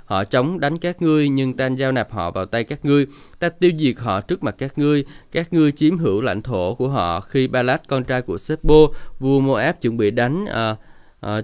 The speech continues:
chuẩn bị chống đánh, à, Israel, vua vừa mời,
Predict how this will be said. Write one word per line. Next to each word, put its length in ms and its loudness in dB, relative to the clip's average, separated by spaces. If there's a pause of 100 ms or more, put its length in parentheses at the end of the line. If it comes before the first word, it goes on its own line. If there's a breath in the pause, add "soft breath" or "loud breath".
chuẩn 220 0
bị 240 2
chống 320 -2
đánh, 260 0
à, 260 -2 (280)
Israel, 480 0
vua 420 0
vừa 240 0
mời, 440 2